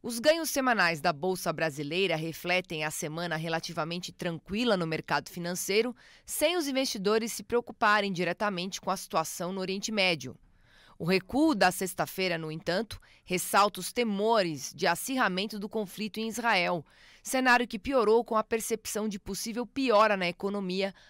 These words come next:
após dados de preços ao consumidor nos Estados Unidos indicarem novas altas da inflação por parte aí do Federal Reserve, o Banco Central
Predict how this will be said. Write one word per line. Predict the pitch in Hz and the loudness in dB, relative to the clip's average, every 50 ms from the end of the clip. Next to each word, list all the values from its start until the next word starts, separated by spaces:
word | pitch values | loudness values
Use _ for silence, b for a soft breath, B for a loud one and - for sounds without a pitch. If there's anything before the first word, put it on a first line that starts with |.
| b - | b -6
após | - 180 - 226 226 220 170 156 | -6 -2 2 4 4 4 2 2
dados | 151 196 190 196 190 165 170 170 156 147 | 4 6 6 6 4 2 -2 -8 -8 -8
de | 160 180 | -8 -8
preços | - - 180 190 180 - - 160 170 | -6 -4 -4 -4 -4 -4 -6 -2 -2
ao | 165 170 | -2 -2
consumidor | - 165 170 170 - 180 180 175 160 165 165 160 | -2 -6 -8 -8 -8 -8 -8 -6 -6 -4 -6 -4
nos | 165 160 165 | -6 -6 -8
Estados | 165 - - 165 147 160 147 175 | -10 -4 -2 -2 -2 -2 -2 -6
Unidos | 220 220 196 196 170 190 170 - b b b b b - | -4 -4 -4 -4 -4 -8 -10 -10 b b b b b -8
indicarem | 214 220 202 233 220 - 226 196 185 185 185 185 | -6 -4 -4 -6 -4 2 4 4 4 4 2 0
novas | 185 190 220 226 269 262 226 165 190 | 0 0 2 2 2 0 2 2 2
altas | 180 185 208 214 208 190 170 | 4 4 4 4 2 -2 -4
da | 143 170 160 | -2 -4 -4
inflação | 165 - 202 202 220 214 - - 196 214 208 | -4 -2 0 0 0 0 -2 -4 -4 -4 -4
por | - 220 | -6 -8
parte | - _ 196 180 180 185 175 - 208 | -4 _ 2 2 4 2 0 -4 -6
aí | 180 175 190 190 | -6 -6 -6 -6
do | 185 208 180 | -8 -10 -8
Federal | - 214 185 185 196 190 196 208 | -4 -2 -2 0 0 0 -2 -2
Reserve, | 233 214 165 202 214 247 220 - - B B B B B B | -2 -2 0 2 2 2 0 -2 -10 B B B B B B
o | - | -4
Banco | 180 208 254 302 277 - | 0 2 2 2 0 -2
Central | - 285 277 - - 220 202 208 226 240 262 | -2 -2 -2 0 4 6 8 8 6 4 0